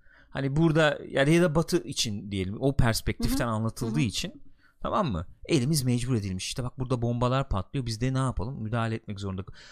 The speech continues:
Speaker 1: Onların da bizden korkmasını sağlamak durumunda kalıyoruz işte. Anla sen de
Speaker 2: Biz
Speaker 1: bizi.
Speaker 2: de böyle
Speaker 1: Oluyor bir nevi.
Speaker 2: çözebiliyoruz falan, evet.
Speaker 1: Yani o, o var.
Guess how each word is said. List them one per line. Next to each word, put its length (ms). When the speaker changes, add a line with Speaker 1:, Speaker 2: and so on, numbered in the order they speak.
Speaker 1:
Onların 420
da 100
bizden 280
korkmasını 460
sağlamak 500
durumunda 360
kalıyoruz 480
işte. 160
Anla 280
sen 260
de 100
Speaker 2:
Biz 140
Speaker 1:
bizi. 40
Speaker 2:
de 140
böyle 120
Speaker 1:
Oluyor 160
bir 60
nevi. 100
Speaker 2:
çözebiliyoruz 640
falan, 200
evet. 260
Speaker 1:
Yani 240
o, 320
o 180
var. 380